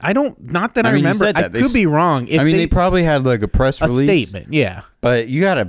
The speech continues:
Speaker 2: film some commercials.
Speaker 1: Mm-hmm.
Speaker 2: Bust out the cameras, you know.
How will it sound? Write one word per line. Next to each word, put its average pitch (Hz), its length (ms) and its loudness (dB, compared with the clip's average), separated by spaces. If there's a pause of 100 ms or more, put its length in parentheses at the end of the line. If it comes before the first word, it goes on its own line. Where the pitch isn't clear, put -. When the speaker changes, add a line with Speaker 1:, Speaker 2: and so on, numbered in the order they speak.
Speaker 2:
film 113 280 -4
some 98 160 -10
commercials. 92 680 -10
Speaker 1:
Mm-hmm. 131 240 -8
Speaker 2:
Bust 131 240 -2
out 135 120 -2
the 107 80 -14
cameras, 98 680 -6 (440)
you 107 120 -2
know. 92 260 -6